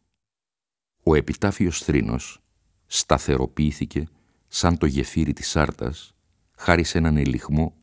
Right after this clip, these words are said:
ριζικού εξανθρωπισμού, που τον αναγνωρίζω και στην προσωπική ποίηση του Ρωμανού ή του Δαμασκηνού. Απ' αυτόν απορρέει η βαθύτερη αξία της. Αλλά που εδώ, στα εγκόμια,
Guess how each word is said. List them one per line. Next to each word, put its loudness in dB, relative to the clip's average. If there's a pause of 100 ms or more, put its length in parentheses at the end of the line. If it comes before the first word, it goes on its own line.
ριζικού 0
εξανθρωπισμού, -2 (1040)
που -2
τον 2
αναγνωρίζω 2
και -4
στην -2
προσωπική -2
ποίηση 0
του -4
Ρωμανού -2 (500)
ή -2
του -4
Δαμασκηνού. -2 (840)
Απ' 2
αυτόν 4
απορρέει 0
η 0
βαθύτερη -4
αξία -6
της. -18 (920)
Αλλά 0
που -2
εδώ, 0 (400)
στα -2
εγκόμια, 2